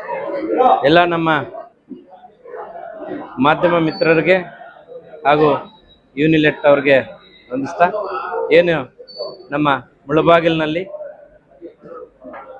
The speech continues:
ಪ್ರಥಮ ದರ್ಜೆ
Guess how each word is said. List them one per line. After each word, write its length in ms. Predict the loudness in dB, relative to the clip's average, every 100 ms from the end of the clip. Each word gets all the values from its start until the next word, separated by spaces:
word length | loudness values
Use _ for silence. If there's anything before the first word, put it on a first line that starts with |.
| _ _ _ _ _ _ _ _ _ _ -2
ಪ್ರಥಮ 360 | 0 2 2 2 2 -4 -4 -2
ದರ್ಜೆ 300 | -2 2